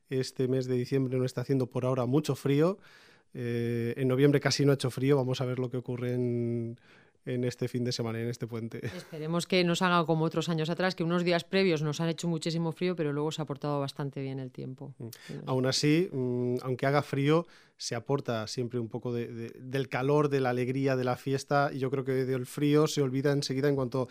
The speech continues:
Speaker 1: uno se pone el traje de cristiano, de moro, de contrabandista.
Speaker 2: Sí, la verdad es que yo creo que aunque tengamos frío, como que lo vivimos de otra manera, que no,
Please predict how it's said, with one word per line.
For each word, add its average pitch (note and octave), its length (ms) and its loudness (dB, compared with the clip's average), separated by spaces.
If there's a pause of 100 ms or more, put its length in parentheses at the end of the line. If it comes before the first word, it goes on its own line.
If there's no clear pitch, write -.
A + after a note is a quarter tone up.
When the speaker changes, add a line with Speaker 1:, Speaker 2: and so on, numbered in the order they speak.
(260)
Speaker 1:
uno D3 160 2
se C#3+ 100 -2
pone C3+ 260 0
el C3+ 280 2 (280)
traje B2+ 400 -4
de B2+ 400 -2
cristiano, D#3 640 2
de C#3 80 2
moro, D#3 280 4
de C3 100 0
contrabandista. A2+ 680 -4
Speaker 2:
Sí, G#3 180 -6
la F3+ 100 -2
verdad D#3 200 0
es F3+ 80 -2
que G3+ 160 0
yo G3 220 2
creo G3 300 2
que F#3+ 140 2
aunque E3+ 220 2
tengamos E3 420 0
frío, G3+ 500 2
como E3 240 0
que E3 100 0
lo D#3+ 120 0
vivimos E3 380 0
de F#3+ 60 -2
otra F3+ 160 0
manera, E3+ 420 0
que D#3+ 140 0
no, E3+ 640 -2